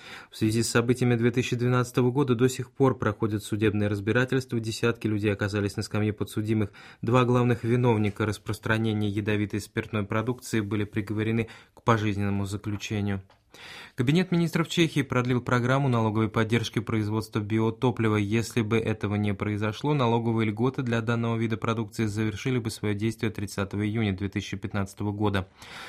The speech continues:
Главной целью программы является снижение выброса вредных эмиссий в атмосферу и поддержка развития возобновляемых источников энергии.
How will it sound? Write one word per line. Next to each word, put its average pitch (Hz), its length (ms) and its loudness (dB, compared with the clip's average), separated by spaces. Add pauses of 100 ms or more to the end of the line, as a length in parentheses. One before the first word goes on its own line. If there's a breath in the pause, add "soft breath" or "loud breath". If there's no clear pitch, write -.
(140 loud breath)
Главной 156 280 4
целью 156 280 2
программы 135 440 2
является 110 400 2
снижение 113 480 0
выброса 107 420 0
вредных 107 400 0
эмиссий 110 480 0
в 110 40 2
атмосферу 139 580 0
и 127 120 0
поддержка 113 540 -2
развития 107 420 0
возобновляемых 101 680 0
источников 98 600 -4 (400 loud breath)
энергии. 101 640 0